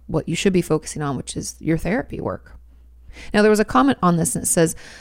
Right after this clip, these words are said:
"Also, do all therapists take notes?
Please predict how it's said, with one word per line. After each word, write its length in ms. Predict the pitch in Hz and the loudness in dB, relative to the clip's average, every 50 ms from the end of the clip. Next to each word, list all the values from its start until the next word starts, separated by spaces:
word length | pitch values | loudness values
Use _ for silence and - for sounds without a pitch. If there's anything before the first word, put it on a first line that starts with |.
| - - | -8 0
"Also, 280 | - 175 196 196 - 202 | 2 2 4 4 4 2
do 240 | 180 - 180 170 - - | 2 4 0 -2 0 2
all 240 | - 175 185 202 | 4 4 4 4
therapists 600 | 196 - - 180 175 175 175 - - 180 - - | 0 -2 0 0 0 0 0 -2 -2 -2 -2 -4
take 300 | - - - 160 - - | -4 -4 -4 -4 -4 -4
notes? 460 | - 151 147 139 120 - - - - | -6 -2 -2 -2 -2 -4 -6 -10 -10